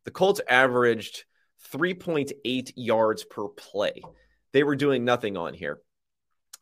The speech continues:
Um, and the things that went against the Chiefs, some of them a little bit fluky here. We had a muffed punt by Sky Moore, which was the most impactful play of the game because you're going from an assumption of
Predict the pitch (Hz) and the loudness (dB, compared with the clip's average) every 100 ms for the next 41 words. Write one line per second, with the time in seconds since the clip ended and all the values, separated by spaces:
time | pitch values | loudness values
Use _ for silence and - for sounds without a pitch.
0 | - 123 123 123 117 139 143 143 143 196 | -2 2 2 0 -2 0 2 2 0 0
1 | 160 147 147 151 143 180 180 139 - 127 | 4 2 4 2 2 -2 -4 -8 -4 -2
2 | 117 113 - - _ _ _ - - 190 | -2 -4 -8 -12 _ _ _ -14 -2 0
3 | 180 156 151 123 120 110 - 131 135 101 | 2 0 0 0 0 -2 -2 0 0 -2
4 | 92 95 104 101 107 123 - - 127 120 | -4 0 2 2 4 2 2 -4 0 0
5 | 113 104 - - 107 107 104 107 107 104 | 0 0 0 2 2 2 2 -2 0 -2
6 | 104 107 101 139 135 127 123 104 110 - | -8 -8 -6 -2 2 2 0 -6 -6 2
7 | 104 - 117 110 - 104 101 107 95 90 | 2 2 -4 -6 -2 0 0 0 -4 -8
8 | 76 92 104 143 139 - - _ _ 117 | -6 -4 -4 -8 -12 -20 -20 _ _ -2
9 | 123 123 113 127 120 117 120 107 101 - | -2 0 0 2 0 0 -2 0 -4 -2
10 | 120 113 117 - 104 104 95 | -2 -2 -6 -2 0 0 -2